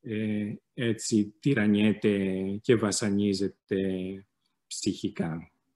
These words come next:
Αυτό θα μπορούσα να σκεφτώ. Έτσι, θα το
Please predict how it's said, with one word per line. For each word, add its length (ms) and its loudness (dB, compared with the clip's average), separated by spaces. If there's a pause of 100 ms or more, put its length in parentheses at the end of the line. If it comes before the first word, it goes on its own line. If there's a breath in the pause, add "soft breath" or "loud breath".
(1200)
Αυτό 440 -6
θα 120 -6
μπορούσα 520 -4
να 280 -10 (520 soft breath)
σκεφτώ. 500 -2
Έτσι, 460 4
θα 200 0
το 380 4